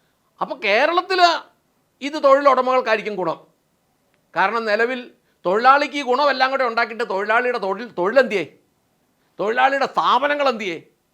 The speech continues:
സകലതും നിന്നുപോയി. കുറേ യൂണിയൻ നേതാക്കന്മാർക്ക് സംവിധാനം ഉണ്ടായെന്നുള്ളതല്ലാതെ ബാക്കി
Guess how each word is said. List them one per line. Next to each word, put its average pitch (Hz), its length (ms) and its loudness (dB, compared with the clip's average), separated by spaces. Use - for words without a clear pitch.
സകലതും 285 580 2
നിന്നുപോയി. 240 560 -2
കുറേ 233 180 0
യൂണിയൻ 320 460 -4
നേതാക്കന്മാർക്ക് 262 640 -2
സംവിധാനം 247 500 -4
ഉണ്ടായെന്നുള്ളതല്ലാതെ 202 1000 -2
ബാക്കി 202 200 -2